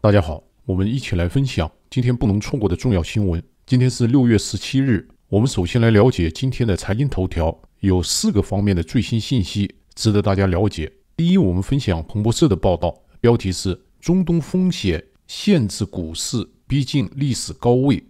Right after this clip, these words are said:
华尔街转为谨慎”。就昨天出现一个很奇葩的景象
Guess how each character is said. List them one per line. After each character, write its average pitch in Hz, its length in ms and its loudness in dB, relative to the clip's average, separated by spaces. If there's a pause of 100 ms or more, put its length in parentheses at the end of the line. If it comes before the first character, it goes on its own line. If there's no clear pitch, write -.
(120)
华 104 160 0
尔 117 160 2
街 117 320 -2 (160)
转 80 340 -2
为 107 160 0
谨 98 380 -4
慎”。 - 260 -2 (220)
就 - 100 -2
昨 143 240 0
天 175 160 2
出 156 200 0
现 156 160 4
一 - 20 2
个 135 100 6
很 92 280 -2
奇 - 240 -4
葩 139 160 -2
的 143 80 2
景 82 240 -6
象 - 220 -4